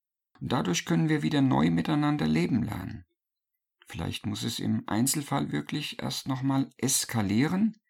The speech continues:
so richtig hochkommen, dann aber kann es gut werden.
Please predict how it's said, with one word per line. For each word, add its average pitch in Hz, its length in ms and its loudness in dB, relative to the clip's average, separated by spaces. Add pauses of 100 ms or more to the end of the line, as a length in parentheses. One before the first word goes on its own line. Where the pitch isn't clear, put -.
(180)
so - 160 -12
richtig - 440 -6
hochkommen, 120 720 0 (720)
dann 113 220 2
aber 107 220 -2
kann 101 180 0
es 101 180 0
gut - 300 -12
werden. - 400 -10